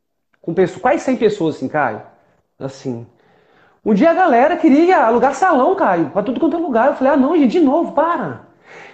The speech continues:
Virei pra... eu, mas a Ana virou pra galera e falou, "Ó, fiquem pra vocês. Andem, vão em paz. Tudo é vosso." <laughs> Adão não quer. <laughs> Tô fora. Sai fora.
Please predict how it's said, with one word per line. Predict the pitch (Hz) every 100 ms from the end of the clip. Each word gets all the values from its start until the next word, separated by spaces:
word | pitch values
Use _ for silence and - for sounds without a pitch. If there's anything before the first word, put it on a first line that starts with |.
| _
Virei | 165 180
pra... | 220 214
eu, | 214
mas | 220
a | 214
Ana | 220
virou | 208 214
pra | 226
galera | 190 202
e | 208
falou, | 202
"Ó, | 180 -
fiquem | 226 226 214
pra | 202 220
vocês. | 202 190 - 214 220 - - - - _ _ _ _ _ _ _ _ _ _
Andem, | 175 220 240 240 240 220
vão | 220 233
em | 214
paz. | 196 190 196 190 196 - - _ - _ _ _ _
Tudo | 233 214
é | 208
vosso." | 151 143 123 - 131 - - 165 170 151 - 147
<laughs> | - - 233 214 - -
Adão | - 165 170
não | 175 156
quer. | 143 120 113 - 135
<laughs> | 151 120 -
Tô | 151
fora. | - 131 127 127 151 131 - - - - - - _ _
Sai | -
fora. | - 117 110 -